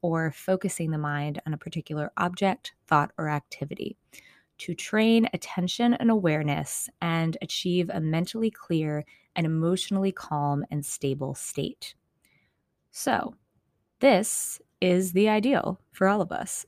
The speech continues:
<laughs> to be able to achieve it when we want to, right? Of course, life, you know, it has its ups and downs, but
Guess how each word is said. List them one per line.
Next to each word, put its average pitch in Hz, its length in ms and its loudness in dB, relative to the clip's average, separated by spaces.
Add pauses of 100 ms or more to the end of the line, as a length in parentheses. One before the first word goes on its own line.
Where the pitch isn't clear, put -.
(180)
<laughs> 233 180 6
to - 140 4
be 185 180 6
able 196 200 4
to 180 160 0
achieve 160 500 0
it - 140 -2
when 170 260 4
we 160 140 2
want 156 280 -2
to, 135 200 0
right? 165 340 6 (600)
Of - 140 -20
course, - 760 0 (760)
life, 214 560 2 (260)
you 226 100 -14
know, 254 120 -6
it 233 120 -8
has 247 440 -2
its 214 160 -2
ups - 240 -8
and 180 120 2
downs, - 540 -4
but 180 280 2